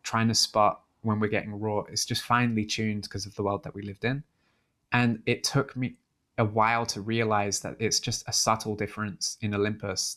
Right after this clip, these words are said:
that it's at, into, to my mind, kind of one of the more elegant things I've actually seen in my life. Uh, certainly in the small amount of time over the last ten,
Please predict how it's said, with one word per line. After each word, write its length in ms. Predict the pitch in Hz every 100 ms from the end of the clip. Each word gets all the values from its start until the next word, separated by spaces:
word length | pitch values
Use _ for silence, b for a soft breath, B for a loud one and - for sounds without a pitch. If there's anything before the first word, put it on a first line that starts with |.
| -
that 300 | 104 95 - _ _ _ _ _ _
it's 540 | - 117 - - - - _ -
at, 340 | 120 - - -
into, 360 | 120 113 135
to 200 | - -
my 180 | 120 110
mind, 420 | 107 113 113 107 -
kind 160 | 113
of 160 | 104 -
one 540 | 127 110 - 110 110 113
of 140 | 110
the 60 | 110
more 340 | 107 107 104
elegant 500 | 104 107 107 104 101 _ _ _ _ _ _ _ _ _ _ _ _
things 320 | - 131 135 120
I've 320 | 110 - - -
actually 460 | 110 - 120 110
seen 360 | 107 113 110 107
in 140 | 107 104
my 140 | 101
life. 480 | 101 101 151 - - _ _ _ _ _
Uh, 60 | 117
certainly 500 | - 131 117 123 120
in 160 | 117 110
the 80 |
small 320 | 110 - 113 110
amount 220 | 107 107
of 100 | 104
time 320 | - 107 104
over 140 | 104
the 80 | 107
last 280 | 104 104 -
ten, 460 | - 107 104 104